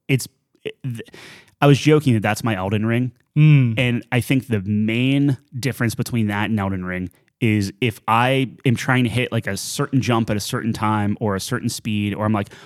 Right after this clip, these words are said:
Speaker 1: "Oh, I could shave off, like, half a second here and a second here," or whatever. As you're figuring that stuff out, if you hit F on your keyboard, it just resets the level.
Speaker 2: Mm.
Speaker 1: So it's this instant, like, "I'm gonna try this. It didn't work. All right, reset, try this." Do, and it's this,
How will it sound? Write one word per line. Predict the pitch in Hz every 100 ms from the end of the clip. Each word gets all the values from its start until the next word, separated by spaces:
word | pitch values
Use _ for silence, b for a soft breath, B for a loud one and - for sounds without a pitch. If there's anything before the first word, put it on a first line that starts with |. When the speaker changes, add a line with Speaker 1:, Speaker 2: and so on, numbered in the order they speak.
| -
Speaker 1:
"Oh, | 151
I | 139
could | 127
shave | - 135 123
off, | 117 117
like, | 113 b b -
half | - 143
a | 135
second | 143 135 107
here | 131 127
and | 113
a | 98
second | 131 127 117
here," | 127 123
or |
whatever. | 117 120 120 b b b b _ _ _ -
As | 127 175
you're | 156
figuring | 147 151 139 135
that | 113
stuff | - 101 -
out, | 170 110 - b b
if | 120
you | 139
hit | 147 - 135
F | 143 135
on | 113
your | 98
keyboard, | 127 175 113 113 110 - _ _ _ _ _ _ 151
it | 147
just | 147
resets | 113 127 131 131 -
the | 120
level. | 104 80 - - 139
Speaker 2:
Mm. | 139
Speaker 1:
So | 127
it's | 143
this | 135 - -
instant, | 156 - 143 127
like, | 127 117 - b b _ -
"I'm | 139
gonna | 131
try | 131 110
this. | 82 - -
It |
didn't | 143 127
work. | 87 -
All | 113
right, | 82 _ _
reset, | 127 131 - 95 -
try | 127
this." | 113 87 -
Do, | 165 -
and | 139 135 135
it's | 127 -
this, | 127